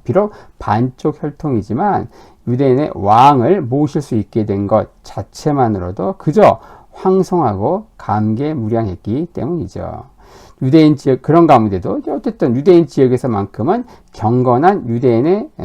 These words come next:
왕으로 행동했기 때문에 뭐 이방인 지에서 저렇게 지멋대로 살아가는 거, 어, 이런 것들 전혀 개의치 않았다는 겁니다.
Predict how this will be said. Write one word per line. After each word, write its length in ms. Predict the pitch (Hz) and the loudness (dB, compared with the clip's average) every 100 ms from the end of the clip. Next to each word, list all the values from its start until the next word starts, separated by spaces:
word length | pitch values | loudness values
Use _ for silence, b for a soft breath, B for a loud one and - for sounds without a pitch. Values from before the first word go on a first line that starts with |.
| 92 | -6
왕으로 500 | 95 92 120 120 143 | -4 -4 -2 -2 -4
행동했기 800 | 156 180 190 131 - _ - 147 | -4 -4 -4 -6 -10 _ -8 -6
때문에 560 | - 95 98 135 113 95 B B - | -4 -6 -2 0 0 -4 B B -6
뭐 100 | 107 | -2
이방인 460 | 117 139 139 135 | 0 2 2 0
지에서 400 | 123 95 113 156 | -4 -4 -2 -4
저렇게 560 | 151 98 - 107 123 107 | -4 -8 -8 -4 -4 -4
지멋대로 460 | - 131 120 110 | -4 -2 -2 -4
살아가는 480 | 123 151 160 110 98 | -4 -6 -4 -4 -2
거, 100 | 101 | -2
어, 400 | 104 87 85 85 - | -2 -4 -10 -10 -6
이런 160 | 113 | -4
것들 260 | 92 - 151 | -4 -6 -8
전혀 380 | - 101 143 190 | -6 -4 -4 -4
개의치 480 | - 98 92 - 135 | -6 -6 -6 -8 -8
않았다는 420 | 95 90 95 110 | -8 -10 -10 -10
겁니다. 440 | - - - - | -10 -14 -18 -20